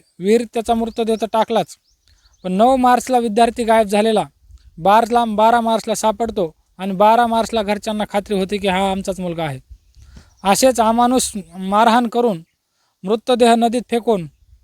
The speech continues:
म्हणजे इतकी अमानुष मारहाण की त्याचा हातपाय बाजूला काढणे, त्याच्या म्हणजे मुंडकं बाजूला काढणे,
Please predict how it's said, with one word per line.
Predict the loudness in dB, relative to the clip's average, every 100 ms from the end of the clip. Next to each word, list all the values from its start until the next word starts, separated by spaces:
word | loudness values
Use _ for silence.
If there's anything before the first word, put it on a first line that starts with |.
| _ _ _ _
म्हणजे | -6 2 2 2 0
इतकी | -4 -4 0
अमानुष | 2 4 4 2 2
मारहाण | 2 4 2 -2 -10 _ _ _ _ _ _ _
की | -8
त्याचा | -4 2 4 4 0 _
हातपाय | -4 -4 0 0 4
बाजूला | 2 2 2
काढणे, | 0 -2 -2 -6 -10 _ _ -20 -14 -10
त्याच्या | -4 -2
म्हणजे | 0 0 2 2 0
मुंडकं | -2 -2 -2 0 4
बाजूला | 4 4 2
काढणे, | 0 -2 -4 -6